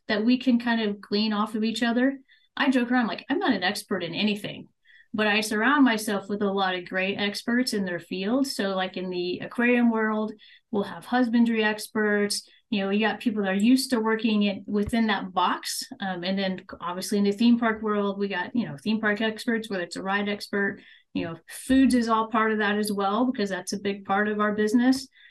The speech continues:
You know, so I'm surrounded by a group of people that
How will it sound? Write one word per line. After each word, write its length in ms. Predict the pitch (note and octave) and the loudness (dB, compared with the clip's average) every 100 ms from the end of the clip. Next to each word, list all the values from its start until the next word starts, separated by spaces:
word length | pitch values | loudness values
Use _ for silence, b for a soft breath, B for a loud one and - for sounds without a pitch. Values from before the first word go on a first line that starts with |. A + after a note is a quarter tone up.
| b | b
You 100 | B3 | -4
know, 60 | A3+ | -4
so 320 | A#3 B3+ B3+ - _ _ _ | 0 0 0 -6 _ _ _
I'm 260 | F#3 B3+ G4 | -4 -2 0
surrounded 720 | - D4+ A3+ A3 A#3 A#3+ G3+ | -2 0 0 2 2 0 0
by 220 | G3+ G3 | -2 -2
a 80 | F#3+ | -2
group 200 | G3+ G#3 | -4 0
of 140 | G#3+ | -2
people 460 | G#3+ G3+ G3+ F#3 F3+ | 0 -4 -2 -2 -2
that 320 | F3 F3 E3+ | -2 -4 -6